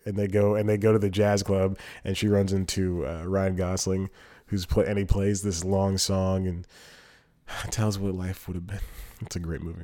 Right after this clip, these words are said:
That's a fantastic film. Go check it out. So if you take anything away from this, <laughs> not the live event, <laughs> it will be La La Land is good, <laughs> and I will watch it again. <laughs> Uh, yeah, but still,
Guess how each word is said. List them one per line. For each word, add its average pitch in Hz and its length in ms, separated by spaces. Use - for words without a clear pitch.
That's - 140
a 107 80
fantastic 95 600
film. 78 220
Go 143 120
check 151 160
it 113 80
out. - 240
So 117 560
if 110 120
you 104 60
take 151 160
anything 160 260
away 131 200
from 110 120
this, 113 320
<laughs> 156 120
not 107 180
the 185 80
live 139 200
event, 98 340
<laughs> - 240
it 120 160
will 143 140
be 101 300
La 117 160
La 117 80
Land 104 240
is 95 180
good, 92 240
<laughs> - 260
and 98 120
I 92 40
will 104 120
watch 98 220
it 107 80
again. - 160
<laughs> 131 800
Uh, 101 220
yeah, 143 300
but - 180
still, - 260